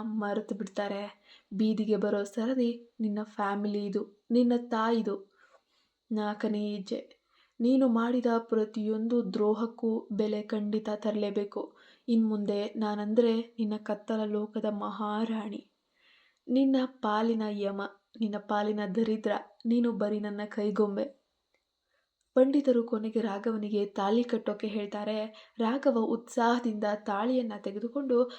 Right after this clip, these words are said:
ಪಲ್ಲವಿಯ ಕೊರಳಿಗೆ ಕಟ್ತಾನೆ. ಪಲ್ಲವಿ ಆಂತರಿಕ ಧ್ವನಿ, "ತಾಳಿ ಇದೇ ನಿನ್ನ ಬಂಧನ. ಇದನ್ನ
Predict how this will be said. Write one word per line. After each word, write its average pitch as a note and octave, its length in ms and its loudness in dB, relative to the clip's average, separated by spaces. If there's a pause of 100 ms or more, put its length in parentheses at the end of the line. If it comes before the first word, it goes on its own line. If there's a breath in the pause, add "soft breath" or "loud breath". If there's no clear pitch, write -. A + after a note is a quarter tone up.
(140 loud breath)
ಪಲ್ಲವಿಯ B3 600 2
ಕೊರಳಿಗೆ G#3+ 520 -6
ಕಟ್ತಾನೆ. G#3 720 -8 (1800 soft breath)
ಪಲ್ಲವಿ C#4+ 560 8
ಆಂತರಿಕ B3 480 2
ಧ್ವನಿ, G#3+ 580 -2 (380 loud breath)
"ತಾಳಿ A3 480 2
ಇದೇ A#3 280 4
ನಿನ್ನ G#3+ 320 0
ಬಂಧನ. G3+ 400 0 (260)
ಇದನ್ನ C#4+ 280 4